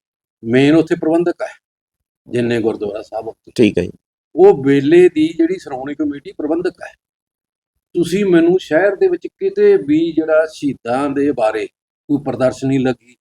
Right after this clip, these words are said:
Speaker 1: ਲੋਕਾਂ ਨੂੰ ਜਾਣਕਾਰੀ ਦਿੰਦੇ ਆ, ਕਿਤੇ ਕੋਈ ਆਦਾ ਕੋਈ ਫਲੈਕਸ, ਹੈਂ? ਰਾਜਨੀਤਿਕ ਕਾਨਫਰੰਸਾਂ ਹੁੰਦੀਆਂ ਹੋਣਗੀਆਂ, ਇੱਕ ਦੂਜੇ ਦੇ ਜ਼ਿਕਰ ਛਾਲਦੇ ਹੋਣਗੇ ਲੋਕ, ਹੈਂ?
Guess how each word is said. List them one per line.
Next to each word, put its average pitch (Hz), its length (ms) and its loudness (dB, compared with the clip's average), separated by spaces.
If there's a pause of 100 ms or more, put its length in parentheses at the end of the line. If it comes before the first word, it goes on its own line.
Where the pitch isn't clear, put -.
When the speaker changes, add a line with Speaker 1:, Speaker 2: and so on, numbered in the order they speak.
(1000)
Speaker 1:
ਲੋਕਾਂ 147 300 4
ਨੂੰ 143 140 0
ਜਾਣਕਾਰੀ 131 540 2
ਦਿੰਦੇ 131 340 0
ਆ, 131 140 -4 (2250)
ਕਿਤੇ 202 280 6
ਕੋਈ 175 240 4
ਆਦਾ 151 300 4
ਕੋਈ 147 260 -4
ਫਲੈਕਸ, 131 600 -4 (1900)
ਹੈਂ? 170 200 0 (600)
ਰਾਜਨੀਤਿਕ 160 580 4
ਕਾਨਫਰੰਸਾਂ 147 560 -4
ਹੁੰਦੀਆਂ 143 320 -4
ਹੋਣਗੀਆਂ, 147 520 -4
ਇੱਕ - 140 -8
ਦੂਜੇ 135 260 -2
ਦੇ 139 140 -2
ਜ਼ਿਕਰ 131 520 -8
ਛਾਲਦੇ 120 360 0
ਹੋਣਗੇ 143 340 -2
ਲੋਕ, 123 400 -4 (540)
ਹੈਂ? 151 320 0